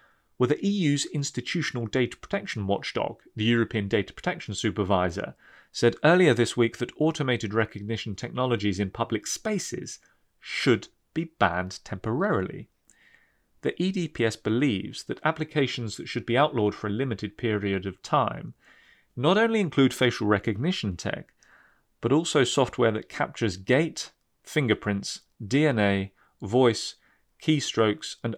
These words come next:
other biometric or behavioural signals. This was included in their twenty twenty-four strategy, which can be found online at Euractiv. The head of the European Data Protection Supervisor, Wojciech Wawrowski,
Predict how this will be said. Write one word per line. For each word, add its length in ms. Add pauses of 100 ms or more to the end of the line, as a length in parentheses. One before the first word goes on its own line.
other 200
biometric 720 (120)
or 140
behavioural 600
signals. 640 (840)
This 220
was 140
included 580
in 140
their 240
twenty 360
twenty-four 640
strategy, 800 (400)
which 160
can 120
be 100
found 280
online 400
at 80
Euractiv. 580 (960)
The 100
head 240
of 100
the 80
European 320
Data 240
Protection 380
Supervisor, 840 (340)
Wojciech 360
Wawrowski, 580